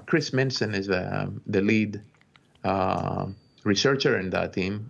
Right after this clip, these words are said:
and, and his lab. Uh, they saw that if you do heat acclimatization, you have positive effect in endurance type of exercise,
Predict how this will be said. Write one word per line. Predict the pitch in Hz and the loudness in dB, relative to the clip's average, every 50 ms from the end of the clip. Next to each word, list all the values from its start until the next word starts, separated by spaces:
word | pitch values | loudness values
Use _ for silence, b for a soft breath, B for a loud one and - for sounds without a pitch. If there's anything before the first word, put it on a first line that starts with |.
| - - | -8 -6
and, | 98 92 95 92 87 - | -4 -2 -2 -2 -4 -2
and | 101 98 95 | -4 -4 -2
his | - 95 92 | -2 -2 0
lab. | 101 98 95 92 92 113 113 - B B B B B B B B B B B B B B | 2 2 2 2 0 -2 -4 -8 B B B B B B B B B B B B B B
Uh, | - 107 104 104 | -2 0 0 2
they | 104 127 151 180 | 4 4 2 4
saw | - - 175 160 160 | 2 2 2 2 2
that | 143 131 127 - - - | 2 0 0 0 0 0
if | 147 151 143 - - | 2 2 2 0 -2
you | 170 151 | -2 2
do | 131 143 139 135 127 | 4 4 4 4 2
heat | 123 - - 170 175 - | 0 0 0 0 2 2
acclimatization, | 175 165 - 151 143 156 151 147 143 - 123 110 117 139 170 190 - - - 90 92 101 110 | 0 2 2 2 2 2 2 0 0 0 0 2 2 2 2 2 0 -2 -2 -2 -4 -2 -2
you | 113 107 | -2 0
have | 107 113 113 113 110 110 - - | 2 0 0 0 -2 -6 -8 -2
positive | - 147 160 170 180 190 190 - 175 147 | 0 2 2 2 2 0 -2 -2 -2 -2
effect | 135 127 - - 143 131 110 - - - _ b b b b b b - | -4 -4 -2 -2 0 0 0 -2 -6 -16 _ b b b b b b -4
in | 117 113 110 | -2 -2 -2
endurance | 107 107 107 135 151 160 156 147 - | 0 0 2 2 2 2 0 0 0
type | - 135 131 127 - | 0 2 2 2 2
of | 117 110 135 | 0 2 2
exercise, | 147 156 151 - 196 190 - 98 95 90 90 101 110 110 | 0 0 -2 -4 -6 -4 -2 -2 -2 0 -2 -2 -4 -6